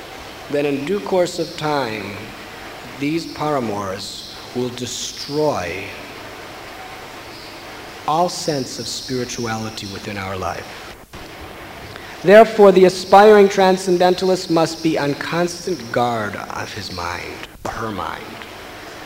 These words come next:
It is also explained by Lord Rishabdev that when you are taking to the spiritual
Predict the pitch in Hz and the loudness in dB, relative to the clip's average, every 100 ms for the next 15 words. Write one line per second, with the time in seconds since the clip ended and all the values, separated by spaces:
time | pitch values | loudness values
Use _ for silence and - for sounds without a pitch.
0 | - - - - - - - - - - | -16 -16 -16 -16 -16 -16 -16 -16 -14 -14
1 | - 175 190 196 208 226 220 202 - - | -6 2 6 8 8 8 6 4 2 2
2 | 180 180 175 165 165 170 165 165 160 165 | 4 6 6 6 6 6 6 0 2 4
3 | 156 151 156 156 151 - - - - - | 4 4 4 4 0 -10 -14 -14 -14 -14
4 | - - - 165 185 180 196 208 208 196 | -14 -16 -6 8 8 10 8 10 12 12
5 | 196 196 233 240 254 233 214 208 - - | 10 10 8 8 2 4 4 4 2 6
6 | 214 208 - | 8 8 2